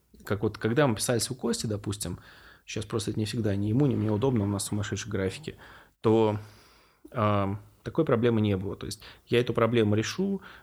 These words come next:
вы пишите мне еще по качеству, вот как у меня был подкаст, если помните, про вот, а, условно говоря, в кавычках, библейским растениям,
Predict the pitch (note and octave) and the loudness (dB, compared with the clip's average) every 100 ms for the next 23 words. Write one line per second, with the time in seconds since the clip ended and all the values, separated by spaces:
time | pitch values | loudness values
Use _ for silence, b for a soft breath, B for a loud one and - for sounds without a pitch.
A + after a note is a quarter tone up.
0 | _ G#2+ A2+ - D3 A2+ G#2 G#2 G#2 G#2+ | _ -6 -4 -2 0 0 0 0 -4 -2
1 | D#3 D#3+ - G#2 G#2 - G#2+ G#2+ G#2 G#2 | -2 -2 -2 -2 -2 -2 0 2 2 0
2 | G2+ G#2 - C#3 - G#2 G#2 A#2+ A2 G2+ | -2 -6 -2 -2 -2 -4 -2 0 0 0
3 | F#2+ - G2 G2+ F#2+ F#2+ - B B B | -4 -2 0 0 -2 -4 -10 B B B
4 | _ - F2+ G2 - A#2+ G#2+ G2+ G2+ G2 | _ -8 -6 -6 0 0 0 -2 0 -2
5 | - G#2 G2+ G#2 G2 G2 G#2+ G#2 - F#2+ | -2 -4 -2 -2 -2 0 2 0 -2 -4
6 | G2 - G3 G3+ F#3 | -4 -4 -2 2 2